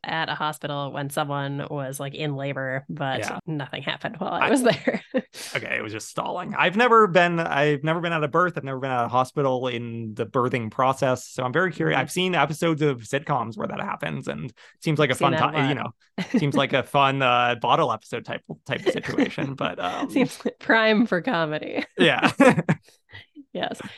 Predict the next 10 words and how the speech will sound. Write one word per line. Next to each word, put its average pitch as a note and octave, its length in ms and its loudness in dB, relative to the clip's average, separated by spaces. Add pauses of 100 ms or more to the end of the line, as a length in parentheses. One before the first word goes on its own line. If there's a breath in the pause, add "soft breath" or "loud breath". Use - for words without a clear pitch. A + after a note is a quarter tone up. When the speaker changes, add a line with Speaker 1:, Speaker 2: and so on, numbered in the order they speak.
(200 loud breath)
Speaker 1:
Yeah, G3 200 2
no, F#3 160 4
I D#3+ 380 4
was E3 160 -2
there, D#3+ 540 2
uh, C#3+ 200 -4
when C#3+ 120 -6
my C#3 180 -4
aunt D3 340 -2
was C3+ 380 -8